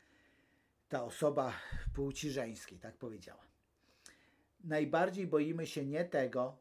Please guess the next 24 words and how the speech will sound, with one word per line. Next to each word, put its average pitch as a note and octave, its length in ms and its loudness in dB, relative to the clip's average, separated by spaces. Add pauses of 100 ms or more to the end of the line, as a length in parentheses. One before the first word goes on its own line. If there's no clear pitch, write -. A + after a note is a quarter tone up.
że C#3+ 180 0
jesteśmy C3+ 460 0
zbyt A#2 280 -6
słabi. G#2+ 420 -8 (920)
Najbardziej D#3+ 680 4
boimy D3 400 4
się - 180 0
tego, D3+ 440 4
że C#3 100 0
jesteśmy C#3+ 460 0
potężni C3 560 -2
ponad A#2+ 320 -6
miarę. G#2 380 -10 (960)
Przeraża D#3 800 2
nas C#3+ 340 -2
nasze C#3+ 280 -2
światło, C#3+ 500 -2
nie C3+ 180 -4
ciemność. A2 640 -12 (720)
Zadajemy D#3 680 2
sobie C#3+ 300 0
pytanie: A#2 520 -8 (500)
kim A3+ 260 2
jestem, E3 520 2